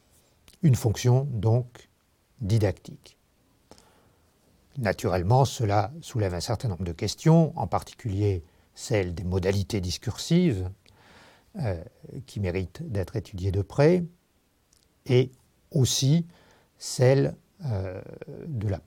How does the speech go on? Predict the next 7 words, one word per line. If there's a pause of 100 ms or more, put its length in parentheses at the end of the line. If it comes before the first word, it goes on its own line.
poétique, (540)
euh, (340)
qui
est,
euh,
nécessairement (160)
associée